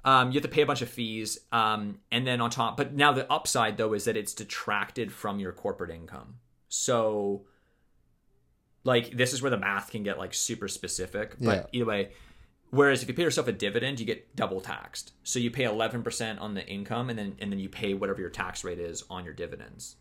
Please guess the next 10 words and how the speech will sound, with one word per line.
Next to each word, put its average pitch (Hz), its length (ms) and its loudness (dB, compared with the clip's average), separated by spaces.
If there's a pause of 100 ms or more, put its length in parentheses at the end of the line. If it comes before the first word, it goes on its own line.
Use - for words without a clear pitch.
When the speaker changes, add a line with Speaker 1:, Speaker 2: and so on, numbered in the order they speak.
Speaker 1:
So 104 680 2 (1500)
in 123 100 4
the 113 80 0
situation 131 420 0
that 107 100 -2
ninety 110 240 -2
thousand, 113 440 -2
I 104 60 0
effectively 104 420 -2
paid 101 320 -4